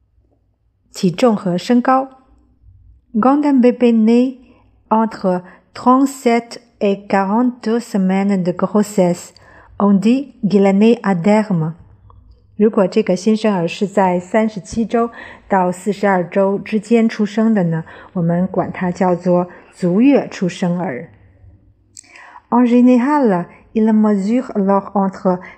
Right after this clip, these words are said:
quarante-cinq et cinquante-cinq centimètres。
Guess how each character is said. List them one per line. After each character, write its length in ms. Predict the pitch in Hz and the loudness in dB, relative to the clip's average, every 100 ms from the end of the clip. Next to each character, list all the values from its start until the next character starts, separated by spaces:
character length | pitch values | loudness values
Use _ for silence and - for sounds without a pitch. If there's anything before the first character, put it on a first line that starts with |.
| _ | _
quarante-cinq 880 | 208 214 240 254 240 254 254 269 - | -2 2 2 0 0 0 0 0 -4
et 100 | 208 | -6
cinquante-cinq 840 | 202 233 220 220 220 208 - 233 240 190 | -4 0 2 2 2 0 0 2 2 0
centimètres。 1200 | - - - 220 214 - - 185 180 175 - 175 | -4 -6 0 0 0 -4 -2 0 0 -2 -8 -10